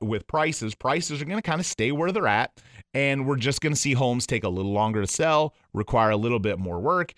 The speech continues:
and maybe sell for, you know, non-bidding wars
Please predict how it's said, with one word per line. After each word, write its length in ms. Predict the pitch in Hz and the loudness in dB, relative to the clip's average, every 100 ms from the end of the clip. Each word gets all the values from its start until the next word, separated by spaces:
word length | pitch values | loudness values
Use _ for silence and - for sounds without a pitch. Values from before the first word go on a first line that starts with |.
| - - | -20 -4
and 140 | 113 | 0
maybe 260 | 123 139 135 | 4 4 4
sell 340 | - 123 120 | 4 6 6
for, 400 | 117 113 110 110 - | 6 4 6 4 2
you 180 | 120 117 | 0 2
know, 60 | 87 | 4
non-bidding 640 | 104 135 151 123 123 120 | 6 6 6 4 2 4
wars 460 | 110 113 113 110 | 2 2 2 -2